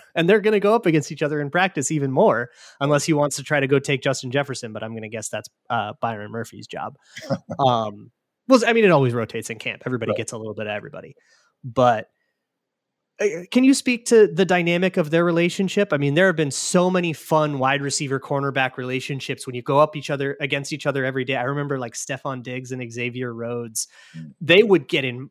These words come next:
Speaker 1: full-on fistfights by the end of camp, and they are still, like, the tightest of brothers. Like, it was, watching them go up against each other was a true joy.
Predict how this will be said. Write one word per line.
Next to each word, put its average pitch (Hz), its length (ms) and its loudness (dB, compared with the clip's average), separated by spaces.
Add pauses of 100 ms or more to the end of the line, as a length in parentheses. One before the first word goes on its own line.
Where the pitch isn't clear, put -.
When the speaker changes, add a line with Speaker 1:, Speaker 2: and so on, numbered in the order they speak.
Speaker 1:
full-on 202 460 6
fistfights 139 500 -2
by 120 140 -4
the 117 100 -6
end 110 100 -8
of 113 80 -12
camp, 120 300 -8 (260)
and 139 200 2
they 156 180 2
are 139 300 2
still, 165 360 2
like, 123 140 -2
the - 80 -8
tightest 135 420 -4
of 113 120 -10
brothers. 110 360 -8
Like, 123 160 -8
it 185 100 0
was, 151 340 0
watching 160 420 2
them 151 220 -2
go 139 140 2
up 131 100 -6
against 127 260 -8
each 131 140 -12
other 120 160 -8
was 113 160 -10
a 113 60 -18
true 131 240 -6
joy. 117 380 -2